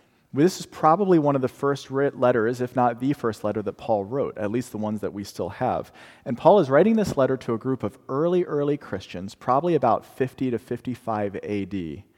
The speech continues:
who are struggling through some fundamental questions of the Christian faith. And the Christian faith was going through a lot of transition early on. You have to remember, first and foremost, this really matters.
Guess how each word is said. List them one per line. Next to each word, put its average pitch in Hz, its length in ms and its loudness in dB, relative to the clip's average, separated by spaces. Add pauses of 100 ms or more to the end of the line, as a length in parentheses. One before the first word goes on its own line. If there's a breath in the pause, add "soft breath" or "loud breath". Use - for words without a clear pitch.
(500 loud breath)
who 123 100 0
are 117 100 2
struggling 170 560 -2
through 117 220 -6
some 107 180 -8
fundamental 131 540 -2
questions 104 480 -8
of 101 100 -10
the 101 80 -10
Christian - 420 -12
faith. - 460 -12
And - 760 -16
the - 0 -
Christian 165 300 0
faith 175 240 2
was 151 100 -2
going 160 180 2
through 147 140 2
a - 20 4
lot 117 240 6
of 131 40 -4
transition 139 540 0
early 117 320 2
on. 104 320 0 (260 loud breath)
You 135 120 6
have 156 80 6
to 139 100 2
remember, 147 280 6
first 180 280 0
and 131 100 -4
foremost, 123 400 0
this 165 160 -6
really 160 160 4
matters. 110 400 2